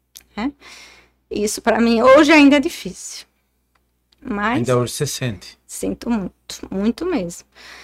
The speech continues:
Speaker 1: E esse foi o meu momento mais sombra. E o outro foi quando eu montei a clínica. Porque eu montei a clínica com um motivo que foi uma indenização que eu ia receber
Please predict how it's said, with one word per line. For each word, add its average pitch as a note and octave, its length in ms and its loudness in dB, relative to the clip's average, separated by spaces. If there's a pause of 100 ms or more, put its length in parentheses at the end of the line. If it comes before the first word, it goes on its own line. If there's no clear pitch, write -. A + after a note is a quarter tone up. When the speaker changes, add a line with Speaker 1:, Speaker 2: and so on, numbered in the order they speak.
(380)
Speaker 1:
E G#3 100 4
esse C4 160 4
foi D#4+ 120 4
o - 20 8
meu C#4+ 140 6
momento C4 260 4
mais C#4+ 220 4
sombra. G#3+ 440 0 (960)
E C#4+ 140 4
o G#4+ 160 6
outro F4 280 6
foi A#4+ 160 4
quando B4 200 2
eu A4+ 80 4
montei A#4 320 4
a B4+ 40 -6
clínica. F#3 640 -2 (680)
Porque G#3+ 840 2 (460)
eu - 80 0
montei B3+ 280 4
a F4+ 60 6
clínica D#4+ 360 -2
com C#4+ 140 2
um - 20 6
motivo D4 640 2
que F4+ 160 0
foi G3+ 540 2 (260)
uma A3+ 140 4
indenização B3+ 720 6
que B3 60 4
eu A#3 60 6
ia A#3+ 80 6
receber G#3 680 2